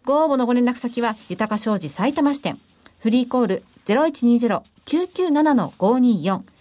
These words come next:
ゼロ一二ゼロ九九七の五二四。受付時間は土日祝日を除く九時から午後八時です。そして最後は横浜です。豊か商事資産運用セミナーin横浜が開催されます。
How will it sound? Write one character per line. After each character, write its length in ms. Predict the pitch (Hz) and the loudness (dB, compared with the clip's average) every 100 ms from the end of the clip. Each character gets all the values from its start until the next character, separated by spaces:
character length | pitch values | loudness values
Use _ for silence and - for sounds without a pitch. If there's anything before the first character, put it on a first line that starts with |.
| _ _ _ | _ _ _
ゼ 120 | - | -2
ロ 120 | 214 233 | 0 0
一 160 | - | 0
二 140 | 190 190 | 0 0
ゼ 80 | 180 | 0
ロ 160 | 180 - - | -4 -8 -8
九 240 | - 269 | -2 -2
九 220 | 285 311 269 | 0 0 2
七 200 | 285 262 | 4 2
の 220 | 196 - | 0 -2
五 200 | 175 226 | -2 2
二 280 | 254 240 160 | 4 2 2
四。 180 | 196 - _ _ _ _ - | -4 -6 _ _ _ _ -8
受 200 | 220 277 | -4 -2
付 160 | 277 | -2
時 100 | 269 | -2
間 200 | 269 220 | -2 -2
は 160 | 196 202 - - | -2 -4 -8 -2
土 80 | 214 | 0
日 300 | 330 - 349 | 0 -4 -10
祝 240 | - 311 | -8 -8
日 160 | 294 320 | -4 -2
を 80 | |
除 260 | 285 285 277 | 0 -2 -4
く 180 | 302 - | -6 -6
九 100 | - | -6
時 120 | 208 | -6
か 100 | 208 | -4
ら 140 | 185 - | -4 -4
午 100 | 180 | -4
後 120 | 175 | -4
八 320 | 131 143 - 294 | -6 -12 -10 -6
時 80 | |
で 140 | 254 277 | -4 -6
す。 160 | - _ _ _ _ _ _ _ _ - | -8 _ _ _ _ _ _ _ _ -10
そ 140 | 381 | -10
し 60 | - | -8
て 140 | 359 | -8
最 260 | - 415 381 | -4 -4 -2
後 120 | 330 | 0
は 140 | 359 | 2
横 280 | 247 175 339 | 0 -2 -4
浜 300 | 349 339 294 | -2 -2 0
で 140 | 254 | 0
す。 120 | 294 - - _ | -2 -8 -20 _
豊 220 | 220 233 240 | -4 -4 -4
か 80 | |
商 200 | 233 254 | -2 -2
事 160 | 208 156 | -2 -4
資 140 | - | -6
産 220 | 160 320 359 | -2 -2 0
運 80 | |
用 160 | 339 330 | -2 -2
セ 120 | 320 | 2
ミ 80 | 285 | 2
ナ 200 | 233 208 | 2 0
ー 20 | |
in 180 | - 262 | 0 2
横 220 | 180 - | 0 -2
浜 260 | 330 381 370 | -4 -2 -2
が 140 | 381 | -2
開 160 | 359 247 | -2 -2
催 160 | 240 220 | -2 -4
さ 100 | 196 | -4
れ 80 | |
ま 120 | 196 | -2
す。 80 | 240 | -4